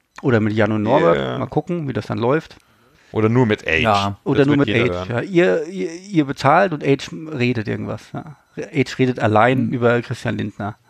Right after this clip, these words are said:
Speaker 1: Drei
Speaker 3: <laughs>
Speaker 1: Stunden lang.
Speaker 3: <laughs> Drei Stunden
Speaker 2: Ich
Speaker 3: lang.
Speaker 2: würd's hören.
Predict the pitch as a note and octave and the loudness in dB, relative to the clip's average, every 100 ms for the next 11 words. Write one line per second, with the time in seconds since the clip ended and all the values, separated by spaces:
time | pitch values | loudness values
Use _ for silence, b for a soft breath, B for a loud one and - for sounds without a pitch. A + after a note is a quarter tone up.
0 | b b b b b - A2+ C3 - F#3 | b b b b b -2 0 0 2 2
1 | A#2 A2 A#2+ A2 - B B B B _ | 2 -2 -6 -6 -12 B B B B _
2 | _ E3 E3 D#3 D#3 F3 - C#3+ B2+ A2+ | _ -2 0 2 2 2 0 -2 0 2
3 | D#3 - C#3 A#2 F#2+ G2 | 0 2 2 2 0 -10